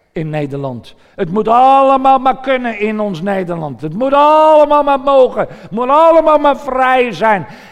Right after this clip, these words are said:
I-, het moet allemaal maar kunnen en mogen. Nou, het kan niet. Het kan niet en het mag niet. En degenen die dat wel willen doen, moeten ze vooral doen, want we leven in dat opzicht in een vrij land, maar niet ik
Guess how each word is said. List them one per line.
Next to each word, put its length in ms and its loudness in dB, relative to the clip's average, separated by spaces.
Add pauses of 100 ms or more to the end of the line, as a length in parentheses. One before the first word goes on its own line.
(100)
I-, 300 -4
het 160 -6
moet 220 -2
allemaal 460 2
maar 220 0
kunnen 360 0
en 140 0
mogen. 480 -2 (200)
Nou, 220 0
het 160 -6
kan 280 -6
niet. 500 -2 (1800)
Het 180 -20
kan 220 2
niet 300 -4
en 160 -2
het 140 -2
mag 360 -2
niet. 540 -10 (440)
En 60 -16
degenen 420 -6
die 140 -8
dat 160 -4
wel 300 0
willen 280 -4
doen, 260 -4
moeten 240 -6
ze 140 -4
vooral 480 0
doen, 280 -2
want 160 -4
we 80 -2
leven 380 0
in 120 -8
dat 220 0
opzicht 380 -6
in 120 -10
een 80 -8
vrij 280 0
land, 520 -2
maar 200 0
niet 600 -2
ik 300 -2